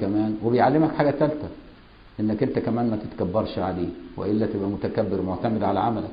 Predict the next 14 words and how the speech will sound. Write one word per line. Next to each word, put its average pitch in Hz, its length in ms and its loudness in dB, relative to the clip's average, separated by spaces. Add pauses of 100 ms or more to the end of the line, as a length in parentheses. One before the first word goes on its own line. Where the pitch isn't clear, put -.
(100)
مش - 140 -16
معتمد 107 320 -2
على 92 220 -2
فضل 101 160 -2
الله. 101 240 0 (840)
"هو 98 180 0
انا 107 140 2
افضل 107 220 0
منه، 107 360 2 (680)
انا 95 140 0
بعمل 101 320 2
وهو 101 140 0
ما 98 100 0
بيعملش"، 98 420 2